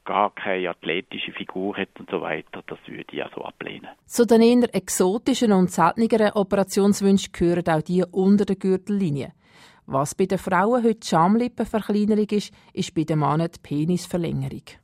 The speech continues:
Speaker 1: Man nimmt Fett und man tut es eigentlich eben im, im, im Penis infiltrieren auch, aber das ist einfach so häufig so kosmetische Katastrophe.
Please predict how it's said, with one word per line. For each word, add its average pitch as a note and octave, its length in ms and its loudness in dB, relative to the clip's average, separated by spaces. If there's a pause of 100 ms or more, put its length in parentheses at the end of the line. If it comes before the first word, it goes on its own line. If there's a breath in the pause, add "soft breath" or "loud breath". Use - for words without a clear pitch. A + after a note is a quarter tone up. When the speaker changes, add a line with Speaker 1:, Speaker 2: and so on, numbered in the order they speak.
Speaker 1:
Man F#2 140 -6
nimmt F2+ 300 -8
Fett - 300 0
und A2 80 -12
man E2+ 100 -8
tut G#2 220 -12
es - 80 -8
eigentlich F#2 380 -8
eben F2+ 320 -8 (100)
im, F2+ 340 -12
im, F2+ 220 -12
im F#2+ 160 -14
Penis A#2 380 -2
infiltrieren A#2+ 800 -4
auch, A#2 320 0 (100)
aber - 300 -6
das F2 240 -6 (260)
ist - 340 -12
einfach F2 480 -8
so F2+ 80 -10
häufig G2 440 -10 (260)
so F2+ 640 -6
kosmetische - 840 -6
Katastrophe. - 800 -12